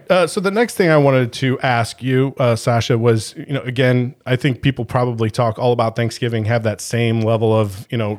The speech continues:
talk about the, the food and whatnot. My, my curiosity is, so when you came over at a young age, eleven, uh, years old, um, and then Thanksgiving came up, did you, how did you embrace that? Like, or did you, like, did you guys, did your family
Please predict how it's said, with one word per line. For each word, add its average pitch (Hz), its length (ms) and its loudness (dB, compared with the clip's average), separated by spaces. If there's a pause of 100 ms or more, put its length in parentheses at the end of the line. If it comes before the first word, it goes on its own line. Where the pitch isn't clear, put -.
talk 110 200 -4
about 110 240 -2
the, 104 220 -10 (340)
the 117 100 -4
food 143 480 4
and 127 140 2
whatnot. 127 460 0
My, 131 160 -2 (140)
my 123 160 -4
curiosity 143 680 0
is, 110 160 0
so 131 100 -4
when 131 140 -2
you 123 60 -4
came 123 280 0
over 123 500 2
at 120 100 -4
a - 20 -2
young 117 240 -2
age, 113 260 -2
eleven, 110 460 -2 (360)
uh, 120 180 0
years 113 260 0
old, 113 280 2 (360)
um, 113 400 0
and 123 160 2
then 120 240 0 (120)
Thanksgiving 120 520 -2
came 120 280 0
up, 117 300 0 (220)
did 127 260 0
you, 131 520 0
how 165 100 -2
did 160 160 -2
you 143 80 4
embrace 110 400 -2
that? 104 240 -6
Like, 120 180 0
or 123 140 2
did 113 240 -4
you, 110 80 -10
like, 117 200 0
did 117 160 -4
you 110 120 -8
guys, 113 340 0
did 117 180 -8
your 123 80 -2
family 123 560 0